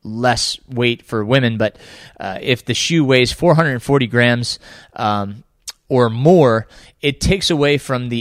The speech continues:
efficiency of running. That, in other words, the shoe is too heavy and it's actually doing a detriment to you.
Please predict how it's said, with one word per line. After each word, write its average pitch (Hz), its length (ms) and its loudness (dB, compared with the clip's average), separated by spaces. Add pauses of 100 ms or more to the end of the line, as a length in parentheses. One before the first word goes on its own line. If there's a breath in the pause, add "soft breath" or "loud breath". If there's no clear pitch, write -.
efficiency 127 580 -4
of 107 120 -4
running. 104 340 -4
That, 120 180 0
in 131 160 0
other 139 160 4
words, 123 300 0
the 117 100 -4
shoe 208 240 -4
is 139 120 -2
too - 140 -6
heavy 120 400 -4
and 113 100 -10
it's 110 280 -14
actually 123 320 -10
doing 120 200 -8
a 107 60 -8
detriment 107 540 -8
to 110 100 -10
you. 104 200 -4